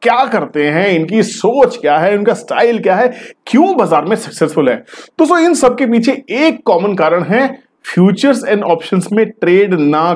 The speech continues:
करना। अगर आप किसी भी ऐसे बड़े इन्वेस्टर का इंटरव्यू जो सोशल मीडिया पे आज की डेट में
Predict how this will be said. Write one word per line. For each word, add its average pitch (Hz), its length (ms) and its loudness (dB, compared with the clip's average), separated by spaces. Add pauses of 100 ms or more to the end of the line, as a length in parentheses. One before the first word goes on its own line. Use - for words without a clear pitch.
(100)
करना। 156 460 0 (360)
अगर 208 200 2
आप 220 220 0
किसी 208 300 2
भी 285 160 4
ऐसे 226 180 2
बड़े 214 220 0
इन्वेस्टर 180 340 0
का 226 100 0
इंटरव्यू 196 460 0
जो 185 140 2
सोशल 196 360 0
मीडिया 214 240 4
पे 220 120 2
आज 160 220 -2
की 226 100 -4
डेट 208 140 2
में 226 100 2